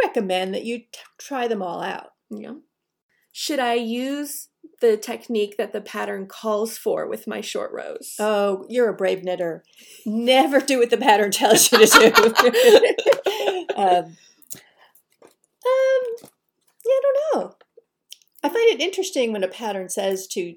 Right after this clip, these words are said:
Speaker 1: to use a specific technique. I really haven't seen that, that very frequently. Usually you only see wrap and turn, or it just says use a short row technique of your choosing.
Speaker 2: Right. I've only ever seen them specify wrap and turn. I once saw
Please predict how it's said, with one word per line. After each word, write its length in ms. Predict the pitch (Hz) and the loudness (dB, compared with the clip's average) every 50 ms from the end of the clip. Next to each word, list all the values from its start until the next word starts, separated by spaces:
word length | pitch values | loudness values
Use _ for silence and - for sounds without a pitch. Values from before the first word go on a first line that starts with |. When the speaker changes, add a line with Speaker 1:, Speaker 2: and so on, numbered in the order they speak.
| _ | _
Speaker 1:
to 100 | - 214 - _ _ _ _ _ _ - | -16 -16 -16 _ _ _ _ _ _ -16
use 320 | 214 208 208 214 214 - | -12 -8 -8 -6 -4 -4
a 60 | 196 | -4
specific 640 | 180 - - - - - 196 180 - 175 - _ _ | -4 -4 -4 -4 -6 -6 -6 -6 -8 -10 -10 _ _
technique. 260 | - - 175 _ - | -16 -16 -16 _ -6
I 140 | - 262 302 | -4 -4 -2
really 220 | 294 262 240 208 202 | -2 -2 -4 -4 -6
haven't 240 | 214 190 190 - | -8 -10 -10 -10
seen 180 | - - 208 190 | -10 -8 -8 -8
that, 200 | 180 170 - - _ _ _ _ _ | -8 -10 -12 -12 _ _ _ _ _
that 160 | - - - | -12 -12 -10
very 180 | - 185 175 180 | -8 -8 -8 -8
frequently. 440 | 180 _ - 180 - - - 175 208 | -10 _ -14 -10 -10 -10 -10 -6 -6
Usually 420 | 226 240 226 220 196 185 190 190 _ | -6 -6 -4 -6 -6 -6 -8 -12 _
you 140 | 202 190 | -8 -6
only 260 | 180 175 180 180 180 175 | -6 -6 -6 -8 -6 -6
see 320 | - - 185 180 175 170 | -6 -6 -6 -8 -8 -10
wrap 240 | 170 175 170 170 - | -8 -8 -8 -8 -8
and 120 | 170 165 160 | -12 -12 -12
turn, 340 | - 175 170 165 160 165 | -12 -12 -12 -10 -10 -10
or 120 | 170 165 165 | -10 -12 -10
it 60 | 160 | -10
just 180 | - 170 165 - | -10 -10 -8 -8
says 280 | 185 165 160 165 - - | -8 -8 -10 -12 -14 -14
use 300 | 165 160 156 160 - - - - _ _ | -14 -14 -14 -14 -18 -20 -20 -20 _ _
a 80 | 185 160 | -14 -12
short 260 | - 196 180 - - | -8 -10 -10 -8 -8
row 160 | - 170 165 | -10 -10 -10
technique 460 | 165 - 170 - _ - 170 165 - | -10 -12 -16 -14 _ -16 -16 -12 -12
of 100 | 175 165 | -14 -14
your 120 | - - - | -14 -16 -14
choosing. 600 | - - 185 170 - - - - - - 196 _ _ 269 | -14 -12 -14 -14 -14 -16 -16 -16 -16 -18 -20 _ _ _
Speaker 2:
Right. 300 | 247 214 165 110 92 _ _ _ _ - - _ _ _ _ | -8 -8 -8 -10 -14 _ _ _ _ -20 -20 _ _ _ _
I've 180 | - 240 247 233 | -4 -4 -2 0
only 280 | 240 240 240 240 226 | -2 -2 0 0 -2
ever 260 | - - 208 196 208 214 | 0 -2 -2 -2 -2 -4
seen 640 | 214 - - 214 202 196 196 190 190 175 190 226 226 | -4 -6 -6 -4 -4 -4 -6 -6 -8 -10 -12 -10 -6
them 160 | - 208 196 | -6 -6 -4
specify 720 | 202 196 - - 170 196 - 196 196 196 - 185 175 175 180 | -6 -6 -6 -6 -6 -6 -8 -10 -10 -8 -10 -8 -6 -6 -6
wrap 280 | 180 196 180 180 185 | -4 -6 -6 -6 -8
and 160 | 202 190 190 190 | -8 -10 -12 -10
turn. 300 | - 202 185 185 185 185 | -10 -8 -8 -8 -8 -8
I 120 | - 185 | -6 -6
once 320 | 185 190 185 180 202 226 | -6 -6 -6 -8 -10 -12
saw 480 | - - 226 208 190 185 185 180 180 175 | -10 -8 -6 -6 -6 -6 -6 -6 -8 -10